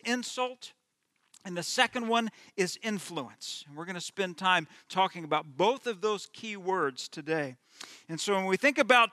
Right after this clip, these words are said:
about, uh, insult, we note that it says at the end of verse eleven that the insult is because of me. And that's what Jesus is saying in verse eleven. In verse ten,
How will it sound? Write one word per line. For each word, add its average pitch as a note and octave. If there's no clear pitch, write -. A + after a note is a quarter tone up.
about, G#3
uh, E3+
insult, G#3
we G3
note A#3
that G#3
it G3
says A3
at G3+
the G#3
end A3
of F#3
verse F#3+
eleven F#3
that F#3+
the G3
insult A3
is G#3
because G#3+
of F#3+
me. F3
And C#3
that's -
what F3+
Jesus F3+
is F3+
saying F3+
in E3+
verse E3+
eleven. F#3
In G3
verse G3+
ten, B3+